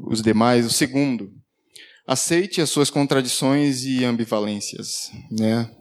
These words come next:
Todos aquela-, aqueles seus defeitos, apesar mesmo você estando despido diante de Deus e, e buscando a Deus e encontrando nele as suas respostas, você vai seguir em frente,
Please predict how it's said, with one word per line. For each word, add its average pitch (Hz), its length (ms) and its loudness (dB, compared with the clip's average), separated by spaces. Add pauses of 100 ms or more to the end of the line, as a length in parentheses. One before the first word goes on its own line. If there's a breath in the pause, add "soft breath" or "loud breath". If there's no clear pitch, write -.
(360)
Todos 220 220 4
aquela-, 175 300 2
aqueles 135 260 -4
seus 127 240 0
defeitos, 127 420 0
apesar 170 480 2
mesmo 196 340 2
você 147 220 0
estando 139 320 2
despido 143 540 2
diante 131 260 2
de 113 80 -2
Deus 123 380 2
e, 117 120 0 (380 loud breath)
e - 60 -4
buscando 170 440 2
a 135 40 4
Deus 135 400 2
e 123 60 2
encontrando 143 600 4
nele 117 260 4
as 104 80 0
suas 110 220 0
respostas, 110 500 0
você 127 200 0
vai 143 120 4
seguir 151 220 0
em 160 100 4
frente, 147 560 0